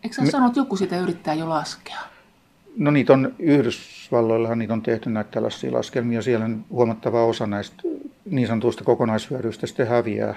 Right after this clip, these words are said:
Speaker 2: jos, riippuen siitä, miten arvotetaan sitä epätasa-arvon nousua.
Speaker 1: No, mitä sieltä, mitä sä voisit nyt niin karkeasti sanoa?
Speaker 2: En mä nyt väistämättä osaa Euroopalle sanoa yhtään mitään.
Speaker 1: Entäs näitä, ei, ei näiden väestöryhmien suhteen? Lisääkö tää tuloeroja?
Speaker 2: Ei.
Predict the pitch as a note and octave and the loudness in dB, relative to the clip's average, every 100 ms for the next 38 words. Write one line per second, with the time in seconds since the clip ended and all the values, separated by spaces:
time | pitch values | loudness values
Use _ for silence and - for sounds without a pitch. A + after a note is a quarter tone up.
0 | - - A#2+ - F4+ - C#3 A#2+ A#2 C3 | -6 -6 -6 -8 -12 -6 2 2 4 2
1 | A#2+ B2 B2 C3 C3 A#2+ G#2+ A2+ A2 G#2 | 4 2 2 6 8 8 6 2 0 0
2 | A#2+ G#2+ A#2+ A2 A#2+ A2+ A2+ - - A2+ | -2 -4 -6 -6 -4 -4 -4 -8 -8 -6
3 | G#2+ - - - - _ _ - - A3 | -6 -6 -10 -14 -18 _ _ -20 -12 -8
4 | E3+ D#3+ D#3 D#3 F3 F3+ F3 - - F3+ | -6 -4 -4 -2 -2 -2 -4 -6 -4 -2
5 | F3+ E3 E3 F3 E3+ D#3+ F3 E3+ F#3 F3 | 0 0 -2 -2 -6 -4 -4 2 6 6
6 | E3+ D3 D#3 - - - C#3 - - - | 4 -4 -4 -8 -8 -6 -6 -8 -12 -12
7 | - C3 B2+ C3 C3 C3 - - C3+ - | 0 2 2 2 0 -2 -4 2 2 2
8 | B2+ B2+ C3 B2 B2+ B2 A#2 A2 A#2 G#2 | -4 0 0 2 4 4 4 2 -2 -2
9 | A#2+ A2+ A2+ G#2 - B2 - - C3 B2+ | -2 -2 -2 -4 -4 -4 -4 -4 -2 0
10 | - A#2 G3 F#3 F3+ E3+ E3+ G3 F#3 - | 2 2 2 0 -4 -6 -6 -4 -4 -2
11 | F#3 - E3+ E3 E3 D3+ - C3+ D3 D#3 | -4 -4 -4 -2 2 2 2 -6 -4 -4
12 | - - - - E3+ F3+ G#3 F3 - D3+ | -4 -6 -10 -12 -6 -2 -2 -2 -4 -6
13 | - D3 - E3 C#3+ | -4 -6 4 8 8